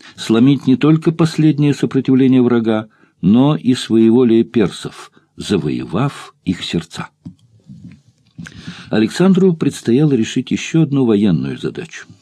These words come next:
На востоке упрямые жители Арианы собирались для новых вооружённых походов. Снова понадобилось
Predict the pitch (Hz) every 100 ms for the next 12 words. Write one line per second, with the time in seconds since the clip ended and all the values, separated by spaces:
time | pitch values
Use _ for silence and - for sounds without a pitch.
0 | - _ - - - - 101 98 - 180
1 | 175 113 87 127 135 95 98 127 113 104
2 | - 98 82 90 131 170 - - - 92
3 | 101 131 139 127 82 90 92 117 127 131
4 | - 95 90 82 87 104 92 - 82 -
5 | 62 - - _ - - - - - 127
6 | 135 147 147 147 127 127 127 113 123 123
7 | - -